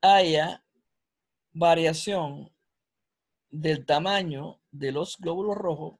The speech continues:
estaremos en presencia de anesocitosis. O sea, anesocitosis significa una variación en el tamaño de los eritrocitos. O sea que vamos a tener, ese paciente tiene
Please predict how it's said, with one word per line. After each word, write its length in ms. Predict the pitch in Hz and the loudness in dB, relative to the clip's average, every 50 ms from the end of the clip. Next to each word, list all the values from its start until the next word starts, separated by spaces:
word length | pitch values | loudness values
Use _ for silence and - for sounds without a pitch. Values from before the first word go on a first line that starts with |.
| _ _ _ | _ _ _
estaremos 380 | 147 - - 131 139 165 180 | -14 -10 -8 -8 -6 -6 -6
en 80 | 190 175 | -6 -6
presencia 360 | - 151 160 170 175 - 185 | -8 -10 -10 -10 -10 -8 -8
de 100 | 175 156 - | -8 -8 -6
anesocitosis. 1120 | - 147 151 143 139 131 123 127 120 - 170 160 156 - - - - - - - - _ _ _ _ _ _ _ _ _ _ _ _ _ _ | -6 -6 -6 -6 -6 -10 -10 -12 -8 -6 -6 -6 -6 -8 -16 -20 -20 -20 -20 -20 -20 _ _ _ _ _ _ _ _ _ _ _ _ _ _
O 40 | _ | _
sea, 200 | 156 156 147 - - | -8 -6 -6 -6 -6
anesocitosis 800 | 113 127 156 180 202 220 214 208 202 202 196 208 214 220 - - _ _ _ _ _ _ | -6 -4 -4 -4 -4 -4 -4 -2 -2 -2 -2 -4 -8 -10 -10 -14 _ _ _ _ _ _
significa 560 | - 151 143 151 156 - 185 190 - 208 - - | -12 -10 -10 -10 -6 -6 -6 -4 -4 -6 -6 -6
una 200 | - 165 180 190 185 | -8 -8 -6 -4 -2
variación 500 | 180 160 143 143 156 - 196 202 233 214 | -2 -2 -2 -4 -4 -6 -8 -6 -6 -6
en 60 | 160 | -8
el 120 | 143 139 135 | -8 -10 -8
tamaño 440 | - 117 131 147 165 190 196 185 | -8 -8 -8 -8 -10 -10 -8 -8
de 60 | 156 135 | -8 -8
los 100 | 131 131 | -8 -10
eritrocitos. 600 | - - - 117 - 170 180 151 - 165 208 - _ _ _ _ _ _ _ _ _ _ _ _ _ _ _ _ _ _ _ _ _ _ _ - | -12 -12 -14 -12 -10 -8 -10 -10 -10 -16 -18 -20 _ _ _ _ _ _ _ _ _ _ _ _ _ _ _ _ _ _ _ _ _ _ _ -12
O 80 | 143 | -12
sea 200 | 156 - 196 202 | -2 0 0 0
que 100 | 196 147 | 0 -2
vamos 220 | 143 165 185 190 170 | -2 -2 -2 -2 -2
a 20 | |
tener, 380 | 170 180 180 190 196 208 - - | -2 -2 0 0 -2 -4 -8 -10
ese 240 | - 170 160 - - | -10 -10 -8 -6 -4
paciente 380 | 185 185 185 - 202 190 190 | -4 -4 -2 -2 -4 -4 -4
tiene 420 | 180 170 185 185 190 196 190 - | -4 -4 -4 -4 -4 -8 -10 -14